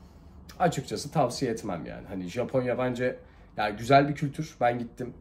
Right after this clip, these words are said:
Bir kere Osaka'ya gittim. Ee, öyle söyleyeyim. Bir kere de Tokyo'ya gittim. Ama yok yani hani. Böyle çok böyle bayılmadım ben Japonya'ya.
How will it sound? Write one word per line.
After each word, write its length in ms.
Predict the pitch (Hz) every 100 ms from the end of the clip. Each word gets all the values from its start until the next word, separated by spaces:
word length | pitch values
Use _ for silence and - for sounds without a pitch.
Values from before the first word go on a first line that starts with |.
| -
Bir 60 |
kere 180 | 123 117
Osaka'ya 440 | 107 120 - 113
gittim. 400 | 107 101 - 98 - -
Ee, 40 | -
öyle 360 | 98 101 101
söyleyeyim. 440 | 98 104 95 92 117
Bir 80 | 120
kere 220 | 110 104
de 80 | 98
Tokyo'ya 380 | 113 107 104 98
gittim. 320 | 92 - - -
Ama 200 | 120 135
yok 300 | 131 107 -
yani 220 | 85 82
hani. 160 | 85 87 - - -
Böyle 220 | 101 98
çok 220 | 120 101
böyle 360 | 110 107 107 87
bayılmadım 560 | 110 113 101 90 87 82
ben 100 | 85
Japonya'ya. 680 | 90 80 90 90 107 165